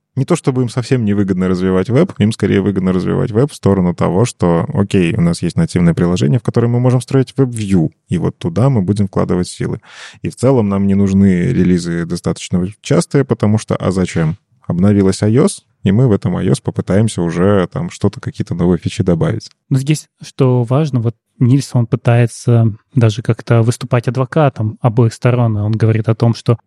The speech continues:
Speaker 2: обе компании, и Google, и Apple, пытаются сделать веб лучше, но в разные стороны. То есть Google пытается сделать веб лучше в том, что он обрастает новыми возможностями,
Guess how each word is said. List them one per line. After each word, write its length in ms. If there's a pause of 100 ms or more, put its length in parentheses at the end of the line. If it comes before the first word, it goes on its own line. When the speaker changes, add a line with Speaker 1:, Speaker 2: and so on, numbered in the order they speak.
(260)
Speaker 2:
обе 480
компании, 580
и 160
Google, 460
и 60
Apple, 240
пытаются 480
сделать 380
веб 260
лучше, 300
но 120
в 40
разные 320
стороны. 460
То 80
есть 120
Google 280
пытается 480
сделать 340
веб 380
лучше 420
в 140
том, 180
что 240
он 300
обрастает 600
новыми 360
возможностями, 880